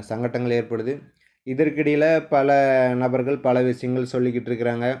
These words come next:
ம், அதெல்லாம் நான் உங்களுக்கு சொல்ல வேண்டிய அவசியம் இல்ல. Already நீங்களே நிறைய வீடியோக்கள்ல நிறைய விஷயங்கள் சொல்றாங்க. அதெல்லாம் நீங்க பார்த்து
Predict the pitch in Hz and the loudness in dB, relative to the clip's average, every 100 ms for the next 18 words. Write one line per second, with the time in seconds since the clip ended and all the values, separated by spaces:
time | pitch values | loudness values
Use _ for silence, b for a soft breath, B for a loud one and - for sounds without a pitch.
0 | - _ - 117 113 117 113 113 117 120 | -10 _ -16 -14 -12 -10 -8 -4 -2 -2
1 | 139 131 127 123 117 110 117 123 131 127 | -2 -2 -2 -2 -4 -6 -4 -2 0 0
2 | 120 123 127 135 123 127 156 b b b | 0 0 -4 -4 -2 0 -2 b b b
3 | b 123 131 135 147 135 151 151 165 156 | b -2 0 2 2 2 2 2 2 2
4 | 139 147 139 139 135 127 143 156 131 135 | 0 2 2 0 0 0 -2 0 0 0
5 | 135 127 135 139 127 123 123 127 123 135 | 0 -2 -4 -6 -4 -4 -2 -2 0 -2
6 | 160 - _ _ _ _ 135 131 139 143 | -2 -10 _ _ _ _ -2 0 0 -2
7 | 131 127 127 127 151 | -2 0 0 0 -2